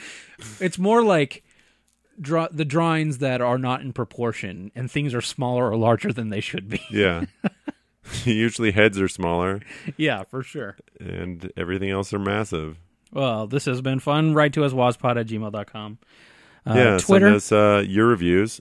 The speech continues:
Speaker 2: Send us comments. Send us, uh, anything.
Speaker 1: Yeah, games to check out. Um, if you make games, feel free to get at us if you wanna talk about your game on the show or anything. And sign us out.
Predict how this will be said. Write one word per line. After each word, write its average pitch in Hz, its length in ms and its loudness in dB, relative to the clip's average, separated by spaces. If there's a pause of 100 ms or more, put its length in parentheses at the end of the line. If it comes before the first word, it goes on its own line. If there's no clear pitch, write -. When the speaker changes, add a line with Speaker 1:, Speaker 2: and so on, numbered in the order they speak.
(140)
Speaker 2:
Send 87 340 -4
us 90 260 -2
comments. 98 580 -2
Send 90 280 -10
us, - 420 -8
uh, 95 220 -4
anything. 101 380 -6 (240)
Speaker 1:
Yeah, 127 240 0
games 120 300 -2
to - 80 -14
check 104 140 -6
out. 101 240 -2 (160)
Um, 95 440 -4
if 95 160 -14
you 104 200 -8
make 98 240 -10
games, 101 420 -12 (460)
feel 113 200 -8
free 117 180 -6
to 104 60 -8
get 104 140 -4
at 101 140 -6
us 104 120 -12
if - 100 -20
you 104 80 -10
wanna 98 260 -12
talk - 240 -14
about 107 120 -8
your 90 80 -12
game 95 160 -10
on 92 80 -10
the 92 80 -10
show 98 180 -6
or 104 120 -4
anything. 90 360 -8 (1300)
And 190 1200 -6
sign 262 200 -8
us 220 120 -10
out. 339 240 -12